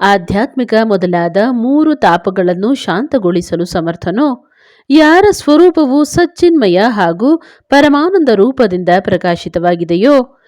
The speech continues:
ಯಾರು ಗಿರಿರಾಜ ನಂದಿನಿ ಪಾರ್ವತಿಯ ಭುಜಗಳಿಂದ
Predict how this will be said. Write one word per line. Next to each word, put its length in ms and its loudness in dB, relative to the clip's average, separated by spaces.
ಯಾರು 520 0
ಗಿರಿರಾಜ 600 0
ನಂದಿನಿ 520 -4
ಪಾರ್ವತಿಯ 680 -2
ಭುಜಗಳಿಂದ 640 -2